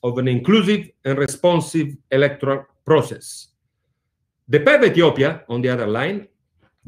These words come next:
establish or support to establish and capacitate a large coalition of non-state actors to prevent and manage electoral conflicts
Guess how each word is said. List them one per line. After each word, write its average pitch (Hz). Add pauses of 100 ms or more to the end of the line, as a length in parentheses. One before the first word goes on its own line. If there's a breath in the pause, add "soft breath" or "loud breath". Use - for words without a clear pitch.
(680)
establish 196
or 131
support 170
to 185
establish 175
and 131
capacitate 175 (440)
a 139
large 190
coalition 175 (520)
of 123
non-state 175
actors 170 (300)
to 135
prevent 135 (580)
and 120
manage 180
electoral 151
conflicts 156